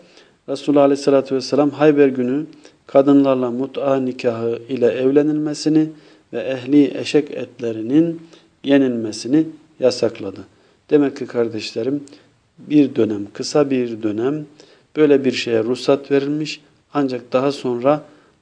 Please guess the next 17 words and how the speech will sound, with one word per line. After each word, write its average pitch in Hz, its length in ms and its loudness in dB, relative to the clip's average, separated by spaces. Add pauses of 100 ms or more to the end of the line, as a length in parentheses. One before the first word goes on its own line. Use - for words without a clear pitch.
(300)
e, 120 220 -6
Allah'ın 131 440 -4
Resulü 127 420 -8
tarafından 117 680 -2 (400)
bu 147 280 0 (100)
yasaklanmıştır 123 1040 -2 (500)
ve, 143 180 2
e, 127 720 -2
haram 135 460 2
kılınmıştır. 110 720 -8 (420)
Böyle 139 260 4
bir 117 100 -4
nikah 117 460 -6
yapmak 127 460 -2 (360)
asla 117 560 2
caiz 120 440 2
değildir. 135 480 4